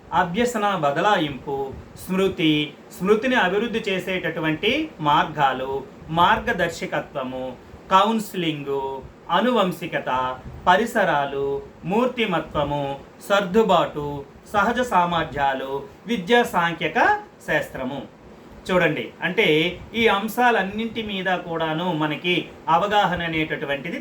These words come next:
తప్పనిసరి అని. అంటే విద్యార్థి యొక్క శారీరక వికాసము, విద్యార్థి యొక్క ప్రజ్ఞా వికాసము, విద్యార్థిలో ఉండేటటువంటి వికాస దశలు, విద్యార్థి మూర్తిమత్వాన్ని ప్రభావితం చేసే కారకాలు, అభ్యసన పద్ధతులు, అభ్యసన బదలాయింపు,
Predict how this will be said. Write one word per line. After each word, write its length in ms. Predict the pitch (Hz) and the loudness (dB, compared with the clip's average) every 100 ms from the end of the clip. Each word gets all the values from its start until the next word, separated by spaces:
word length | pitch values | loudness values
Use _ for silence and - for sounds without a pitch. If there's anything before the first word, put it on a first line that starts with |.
| 170 | -6
తప్పనిసరి 680 | 143 147 135 127 120 131 185 | -6 -6 -8 -6 -4 0 0
అని. 140 | 120 104 - - - - - | -2 -8 -14 -18 -18 -16 -8
అంటే 420 | 147 185 233 254 - 151 | -2 2 2 2 -6 -8
విద్యార్థి 500 | 170 156 233 220 214 | -2 4 4 4 0
యొక్క 240 | 196 196 - | -2 -4 -2
శారీరక 480 | 143 143 180 214 208 165 | 0 0 0 -2 -4 -6
వికాసము, 500 | 151 131 135 113 104 - - 156 | -4 -6 -6 -10 -12 -16 -10 -6
విద్యార్థి 440 | 160 220 240 226 208 | 0 4 4 2 -2
యొక్క 280 | - 180 | -2 -4
ప్రజ్ఞా 360 | 156 139 156 214 | -4 -6 -2 0
వికాసము, 580 | 220 170 156 139 143 123 107 - - | 0 -2 -2 -4 -4 -8 -8 -18 -8
విద్యార్థిలో 600 | 175 165 240 247 240 240 208 | -6 4 4 4 2 0 -2
ఉండేటటువంటి 640 | 202 202 185 190 180 170 175 | -2 -4 -4 -4 -4 -4 -6
వికాస 360 | 151 165 165 156 | -4 -2 -2 -2
దశలు, 460 | 143 135 151 151 - - - | -6 -4 -2 -2 -4 -16 -6
విద్యార్థి 460 | 185 175 247 247 220 | -4 2 2 4 0
మూర్తిమత్వాన్ని 680 | 190 220 226 208 - 196 185 | 0 -2 -2 -4 -2 -4 -2
ప్రభావితం 640 | - 156 180 190 180 175 160 | -2 0 2 0 -4 -6 -6
చేసే 280 | 165 175 156 | -6 -6 -4
కారకాలు, 680 | 143 143 170 165 147 147 123 - - - | -2 -2 -2 0 0 0 -4 -10 -8 0
అభ్యసన 580 | 170 170 220 220 202 180 147 | 0 4 2 2 0 0 0
పద్ధతులు, 520 | 139 151 180 160 135 - - - | -2 -2 -2 -2 -2 -6 -12 -2
అభ్యసన 520 | 165 170 226 226 208 196 147 | 0 4 2 2 0 0 0
బదలాయింపు, 800 | 147 180 202 170 151 - 147 | 0 2 2 2 -2 -2 -4